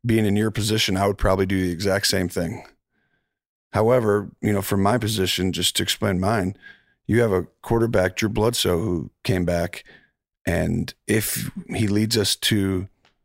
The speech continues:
the N F C Championship game this year, I'm not gonna be able to play now after three years. And then there's four years. And it's like, and if I sign two or three more year deal, like, I know the money's not that big a deal.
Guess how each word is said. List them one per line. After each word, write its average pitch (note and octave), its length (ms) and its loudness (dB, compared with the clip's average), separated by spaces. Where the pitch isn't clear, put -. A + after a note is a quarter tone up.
the E2 360 -2
N A2 140 2
F G#2+ 100 0
C - 140 0
Championship A#2+ 560 2
game F#2 220 2
this F2+ 200 0
year, F2 300 -2
I'm G#2+ 200 2
not G2+ 160 2
gonna G2+ 200 0
be G#2 100 2
able F#2 160 0
to F2 60 -6
play F#2+ 580 0
now F#2 360 0
after F2+ 280 -2
three G2 280 0
years. - 480 -2
And F#2 140 -2
then F#2+ 140 0
there's F#2+ 180 0
four A2+ 280 2
years. F#2+ 240 -4
And G2 100 -2
it's G2 120 -2
like, F#2 140 0
and F#2 100 -2
if F#2+ 120 -2
I G#2 80 4
sign G2+ 280 0
two A#2 160 0
or G2 80 0
three A2 180 -2
more F#2+ 200 2
year E2+ 120 -4
deal, A#2 240 0
like, G2+ 180 0
I A#2 100 4
know C#3+ 160 4
the A#2+ 80 0
money's A#2 340 0
not G#2 200 0
that G2+ 200 2
big F#2+ 140 -2
a G2 40 -6
deal. G2+ 500 0